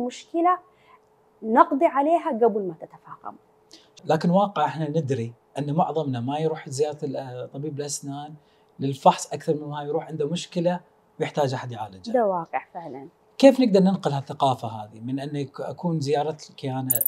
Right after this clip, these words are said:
Speaker 2: عند الحاجة إلى زيارة، آه، استباقية وتكون أن إيش للتشيك؟
Speaker 1: هي، آه،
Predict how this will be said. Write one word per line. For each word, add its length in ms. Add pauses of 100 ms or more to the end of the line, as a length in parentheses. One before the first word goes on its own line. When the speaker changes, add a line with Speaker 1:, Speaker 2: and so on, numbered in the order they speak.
Speaker 2:
عند 160
الحاجة 600 (460)
إلى 160
زيارة، 580 (760)
آه، 840
استباقية 800
وتكون 580
أن 220
إيش 480
للتشيك؟ 800 (680)
Speaker 1:
هي، 180
آه، 300